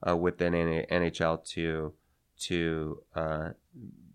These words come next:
probably be willing to pay the price that the N B, N H L would like for an expansion franchise, and then was, again, willing to pay, say, if you wanted to s-, consider it this way,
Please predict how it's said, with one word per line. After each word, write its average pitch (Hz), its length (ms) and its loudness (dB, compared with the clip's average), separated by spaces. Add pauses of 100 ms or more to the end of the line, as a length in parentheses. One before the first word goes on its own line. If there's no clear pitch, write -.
probably 113 480 4
be 87 160 2
willing 90 380 2
to - 100 -10
pay 82 240 -2
the 80 100 0
price 87 480 0
that - 200 -4
the 85 180 -4
N 87 160 -2
B, 82 300 -6
N 90 120 2
H 87 160 0
L 87 120 4
would 85 100 0
like 82 240 0
for 101 80 -2
an 87 60 -2
expansion 85 500 -2
franchise, 135 640 0 (480)
and 95 160 4
then 95 260 6
was, 90 400 2
again, 90 440 2
willing 85 320 0
to - 100 -10
pay, 82 400 -4
say, 80 380 -4
if 95 100 -14
you 92 120 0
wanted 85 240 0
to 82 80 0
s-, - 220 -8
consider 85 360 -2
it 80 80 -2
this 82 120 -6
way, 85 120 -4